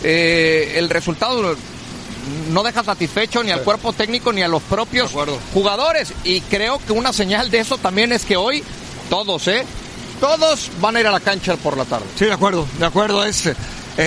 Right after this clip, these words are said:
Speaker 2: está muy claro, ¿no? El primer gol, dejémoslo en golazo. El segundo gol, un error en la marca. Hay una jugada, se quitan con mucha facilidad Alexis Vega en la banda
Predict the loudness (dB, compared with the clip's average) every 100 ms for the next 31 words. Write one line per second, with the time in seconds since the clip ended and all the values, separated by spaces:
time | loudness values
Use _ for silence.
0 | 2 0 0 0 2 2 2 2 4 2
1 | 2 2 2 4 4 4 0 -8 -14 -14
2 | -14 -14 -12 -12 -6 -2 0 0 2 2
3 | 4 2 4 2 2 -2 -12 -12 -14 -14
4 | -14 -8 -2 2 2 2 2 4 4 4
5 | 2 2 2 4 2 2 2 2 0 0
6 | -4 -4 -8 -8 -4 0 2 4 4 2
7 | 2 2 4 2 -2 -4 -12 -10 -2 0
8 | 2 0 0 2 2 2 0 0 2 2
9 | 2 0 0 0 2 2 0 0 0 2
10 | 2 2